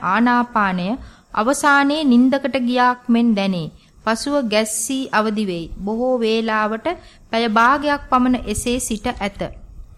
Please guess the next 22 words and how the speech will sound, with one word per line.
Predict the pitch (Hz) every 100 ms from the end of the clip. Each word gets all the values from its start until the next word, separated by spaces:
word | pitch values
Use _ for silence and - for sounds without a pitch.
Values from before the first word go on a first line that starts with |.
| - - -
මා | 226 254 320
කල | 294 254
යුත්තේ | 320 302 240 - 196 196 254 - - -
නැවතත් | 214 226 294 339 339 -
ආනාපානය | 220 240 262 277 269 269 269 277
මුල | 269 214 220
සිට | 240 247 277
ආරම්භ | 220 220 220 220 247
කිරීමද? | 220 208 208 220 262 175 - - _ _ _ _
ගැස්සී | 196 226 240 - 339 349
අවදි | 269 247 247
වන | 285 285 285
විට | 285 349 359 -
ආනාපානය | 214 247 277 277 277 285 285 294
තිබේදැයි | 294 233 226 277 269 277 226
බැලීම | 208 214 240 254 330 370 - _ -
මා | 247 302
නිවරදිව | 240 240 269 302 320 339
කරනවාදැයි | 311 262 254 247 233 226 226 311
සැකයක් | - 247 226 220 240
ඇත. | 202 196 - - _ _ _ _ _ -
එහෙත් | 220 220 240